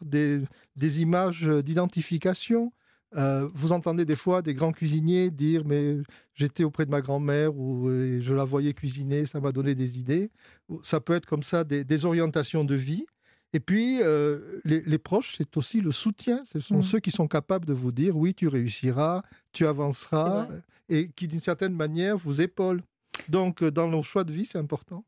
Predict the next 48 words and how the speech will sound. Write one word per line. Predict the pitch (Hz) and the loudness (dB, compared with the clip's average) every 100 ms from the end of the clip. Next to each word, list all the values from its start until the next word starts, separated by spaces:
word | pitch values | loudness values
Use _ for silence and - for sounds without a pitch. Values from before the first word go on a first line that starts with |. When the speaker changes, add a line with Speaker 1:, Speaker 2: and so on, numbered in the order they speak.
| _ _ - | _ _ -2
Speaker 2:
Alors, | 170 | 0
il | 175 | 2
y | |
a | |
un | 180 | 2
exemple | 185 233 254 | 2 0 -2
que | - | -2
vous | 165 | -2
prenez | - 190 | 0 0
dans | 185 | 2
le | 160 | 2
livre | 175 220 208 | 2 2 0
pour | 151 165 | -2 2
montrer | 156 151 196 | 2 0 -4
que, | - 147 143 | -2 0 0
bah, | 135 135 | 0 -2
que | 139 156 | -2 -4
c'est | - | -2
possible | 156 165 - 175 | 0 0 0 0
de | 170 | 0
changer | 151 143 | 0 -2
son | 143 151 | 0 0
destin, | 139 143 180 | 0 0 0
même | 180 151 | 0 0
si | - | -4
ça | 156 | -4
paraît | 147 147 160 | -4 -2 -2
impossible. | 147 160 - - 233 214 - - - | -2 -4 -6 -2 0 0 -4 -20 -4
C'est | - | 0
l'émancipation | 185 214 185 - 170 180 214 | 2 2 0 -4 -2 -2 0
des | 190 151 | -2 -2
femmes. | - 160 147 147 - - - | -2 -2 0 -4 -8 -20 -4
Euh, | 139 147 | 0 2
leur | 165 | 0
destin | 175 175 254 | 0 0 2
ne | 208 | 2
pouvait | - 196 226 | 0 0 0
pas | - 311 311 | 0 -2 -2
se | - - | -6 -2
réduire | 175 170 147 190 | 0 0 0 0
à | |
celui | 160 170 156 | 0 -2 0
de | |
femme | 151 170 | 0 0
au | 156 | 0
foyer. | - 151 175 | 0 0 0
Vous | 170 | -2
dites, | 139 190 | -2 -4